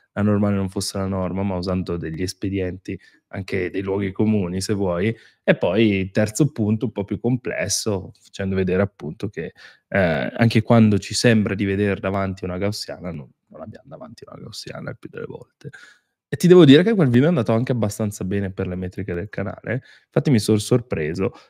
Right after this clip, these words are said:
Eh, ho provato a riprodurlo, ma evidentemente non ha funzionato. Ho provato a fare un po' la stessa, lo stesso gioco sui ghiacciai, che comunque è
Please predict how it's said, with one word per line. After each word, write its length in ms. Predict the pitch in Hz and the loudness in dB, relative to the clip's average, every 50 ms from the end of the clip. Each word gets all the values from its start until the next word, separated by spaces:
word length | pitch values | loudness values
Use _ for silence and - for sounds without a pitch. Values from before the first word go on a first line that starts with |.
| _ _ - | _ _ -6
Eh, 140 | - 101 - | -4 -2 2
ho 180 | - 131 135 120 | 4 4 4 6
provato 420 | - 131 127 135 135 131 - 110 | 6 6 8 8 6 6 4 2
a 20 | |
riprodurlo, 1000 | 107 107 104 104 - 131 123 113 104 101 98 104 98 95 95 101 101 101 - _ _ | 2 2 2 0 0 -2 0 0 -2 -2 -2 -2 -2 -2 0 0 -2 -4 -8 _ _
ma 520 | - 107 104 95 92 90 82 90 107 58 67 | -8 -6 -4 -4 -4 -6 -6 -8 -10 -8 -6
evidentemente 1000 | 85 98 104 98 101 104 104 101 110 104 101 95 92 95 95 - 95 90 92 _ - _ _ _ - | -4 -2 -2 0 0 -2 -2 -2 -2 -2 -2 -4 -6 -8 -8 -8 -8 -8 -10 _ -18 _ _ _ -6
non 120 | 110 104 | -4 -4
ha 40 | 98 | -4
funzionato. 760 | 95 - - 107 107 107 - - 110 104 104 104 98 92 - | -6 -6 -6 -4 -4 -4 -6 -8 -8 -8 -6 -8 -8 -10 -12
Ho 40 | - | -12
provato 280 | - 110 107 104 - 110 | -10 -8 -8 -6 -6 -8
a 20 | |
fare 200 | - - 95 95 | -6 -4 -4 -4
un 80 | 95 95 | -4 -4
po' 160 | - 98 95 | -2 -2 -2
la 80 | 95 | -2
stessa, 480 | 95 - - 101 - - 104 101 104 101 | -4 -4 -8 -8 -6 -4 -4 -4 -4 -4
lo 160 | 107 107 104 104 | -4 -4 -4 -4
stesso 340 | 104 - 120 110 - - | -2 -2 -4 -4 -4 -4
gioco 320 | 107 107 110 104 101 - - | -2 0 0 0 -2 -4 -10
sui 160 | - - 110 | -8 -6 -2
ghiacciai, 540 | 101 107 104 101 - - - 104 95 90 90 | -2 -2 -2 -4 -6 -4 -2 -2 -2 -2 -4
che 140 | 92 85 - | -6 -8 -6
comunque 420 | - 101 104 104 104 - - 98 | -4 -2 -2 -2 -4 -4 -6 -8
è 40 | 98 | -8